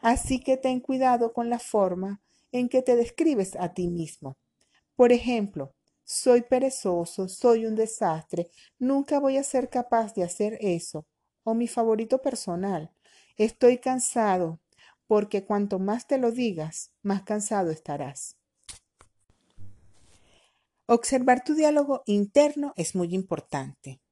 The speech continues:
La manera en que te comunicas contigo mismo cambia la forma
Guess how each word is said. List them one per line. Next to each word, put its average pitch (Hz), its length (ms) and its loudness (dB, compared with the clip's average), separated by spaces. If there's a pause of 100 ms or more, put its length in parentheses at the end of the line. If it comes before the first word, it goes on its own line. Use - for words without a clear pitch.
(160)
La 190 200 0
manera 185 540 0
en 190 200 -2
que 190 140 0
te 190 120 -4
comunicas 190 720 -2
contigo 247 640 -4
mismo 226 560 -6
cambia 208 380 -2
la 185 120 -2
forma 214 580 -2